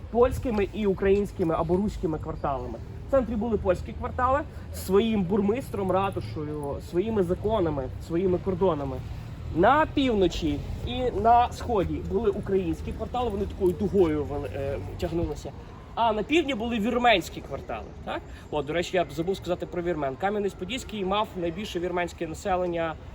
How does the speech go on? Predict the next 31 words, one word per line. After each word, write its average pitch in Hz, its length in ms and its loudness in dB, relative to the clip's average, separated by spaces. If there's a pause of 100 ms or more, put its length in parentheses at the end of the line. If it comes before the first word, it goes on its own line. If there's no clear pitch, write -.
(240)
о, 143 160 -2
з 135 80 -8
усіх 160 240 -4
українських 160 480 -4
міст, 139 140 -8
навіть 151 240 -4
більше, 165 200 -6
ніж 151 160 -6
у - 20 -8
Львові. 143 360 -4 (580)
Ось, 135 400 -2
е, 151 220 -2
чому? 247 280 -4
Тому 233 220 -2
що 208 140 0
якщо 214 240 2
провести 220 380 0
таку 196 240 -4
умовну 208 340 2
паралель 196 400 4
між 180 240 0
Кавказом 190 500 2
і 175 40 4
Європою, 190 400 2
то 180 100 -2
ми 190 100 2
десь 180 120 0
посередині 131 540 -4
від 120 180 -10
Кам'янець, 117 380 -8
та? 208 140 -4